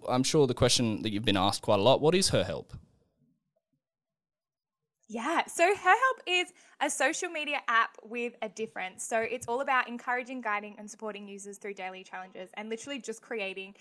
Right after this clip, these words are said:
Speaker 2: that safe space online that people can go.
Speaker 1: Hmm. Uh, so we'll start off with a bit of your high school experience. Um, I know from a bit of my research that you did yourself suffer a bit of bullying and mental health issues. What was your experience at high school like?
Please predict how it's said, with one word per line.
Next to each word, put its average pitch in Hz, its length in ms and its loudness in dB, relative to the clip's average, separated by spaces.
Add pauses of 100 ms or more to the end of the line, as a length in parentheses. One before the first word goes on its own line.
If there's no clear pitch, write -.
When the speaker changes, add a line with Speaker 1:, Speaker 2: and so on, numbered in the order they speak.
(240)
Speaker 2:
that 196 240 -6
safe 208 320 -12
space 196 320 -10
online - 420 -12
that - 100 -18
people 190 280 -16
can 196 180 -20
go. 110 140 -14 (840)
Speaker 1:
Hmm. 202 220 -2 (560)
Uh, 131 320 6
so 165 200 4
we'll 165 140 2
start 302 260 4
off 320 140 2
with 160 100 2
a 147 40 2
bit 135 120 2
of 117 60 2
your 87 240 2
high 90 140 -2
school 90 260 -4
experience. 87 960 -6
Um, 98 200 0
I 98 120 0
know 123 120 4
from 135 320 2
a 113 60 -2
bit 113 140 -2
of 101 60 -2
my 95 100 2
research 92 500 0
that - 160 -10
you 107 240 2
did 98 320 2
yourself 92 380 0 (320)
suffer 107 380 4
a 104 40 2
bit 95 140 0
of 92 180 0
bullying 92 560 0
and 90 100 0
mental 92 260 0
health 87 260 -2
issues. 87 480 -2 (100)
What 139 320 4
was 220 240 0
your 113 240 2
experience 92 540 0
at - 80 -6
high 78 160 -2
school 71 260 -4
like? 69 400 -8